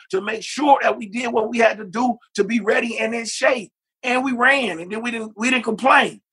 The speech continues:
When the coach told us, "Get on the line, do seventeens, do this, run your, run yourself in the ground. I don't care, throw up, be whatever." We did it. You know what I'm saying? And then by the time season started, we were in great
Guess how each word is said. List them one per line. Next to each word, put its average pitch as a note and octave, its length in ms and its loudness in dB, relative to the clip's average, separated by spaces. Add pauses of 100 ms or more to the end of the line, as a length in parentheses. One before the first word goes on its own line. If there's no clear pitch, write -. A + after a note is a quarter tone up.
(220)
When F#3+ 140 2
the G3+ 60 0
coach A3+ 320 4
told A3+ 260 2
us, A3 200 -2 (180)
"Get B3+ 120 6
on A#3+ 160 6
the A#3 60 0
line, G#3+ 320 2 (320)
do A3+ 80 -10
seventeens, A3+ 960 0 (260)
do B3 200 -4
this, G#3+ 360 -4 (260)
run A3 220 2
your, A3 140 0
run G#3 280 6
yourself G#3+ 420 0
in G#3 80 -2
the F#3+ 60 -4
ground. G#3 440 -2 (260)
I F#3+ 60 -2
don't A3 180 -4
care, G#3+ 300 0
throw A#3 300 0
up, F3+ 220 2 (320)
be A3+ 140 -2
whatever." G#3 420 4 (200)
We A#3+ 280 -6
did B3 500 -2
it. C#4 320 0 (420)
You G#3+ 80 -2
know A3+ 160 0
what A3+ 100 -2
I'm A3 60 -8
saying? A3+ 340 -4
And G3 100 -10
then A#3 160 -4
by A3 120 4
the A3+ 60 -2
time A3+ 260 -2
season G3+ 340 -8
started, G3+ 440 4 (320)
we G#3 180 2
were A#3 280 4
in A3 280 -2 (280)
great G#3+ 380 2